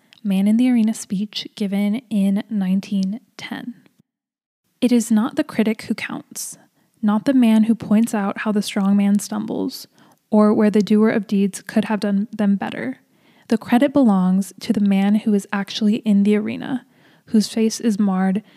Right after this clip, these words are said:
by dust and sweat and blood, who strives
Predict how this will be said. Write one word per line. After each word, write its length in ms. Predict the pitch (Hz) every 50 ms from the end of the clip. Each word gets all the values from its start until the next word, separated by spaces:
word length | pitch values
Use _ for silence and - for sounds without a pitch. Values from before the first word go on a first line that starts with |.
| _ _ _
by 160 | - - 196
dust 500 | 190 - 208 214 208 - - - - - _ -
and 160 | 208 220 214
sweat 400 | - - 214 208 - - - -
and 220 | - 214 202 202 208
blood, 400 | - - 127 107 226 - - - _ _ _ _ _ _ _ _ _ _
who 120 | - 226
strives 500 | 208 - - 226 208 202 214 220 214 226